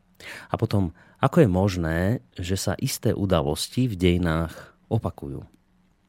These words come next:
To som vám čítal v úvode zo starovekého Ríma.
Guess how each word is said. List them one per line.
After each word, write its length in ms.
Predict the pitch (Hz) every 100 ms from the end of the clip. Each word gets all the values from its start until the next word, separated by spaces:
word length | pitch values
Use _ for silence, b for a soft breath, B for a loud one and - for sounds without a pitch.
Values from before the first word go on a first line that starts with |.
| _ -
To 80 | 123
som 160 | 117
vám 160 | 87 76
čítal 320 | 101 76 73
v 80 | 80
úvode 340 | 92 98 98 92 _ _ _ -
zo 80 | 87
starovekého 720 | - 90 82 80 - 82 71
Ríma. 400 | 82 95 104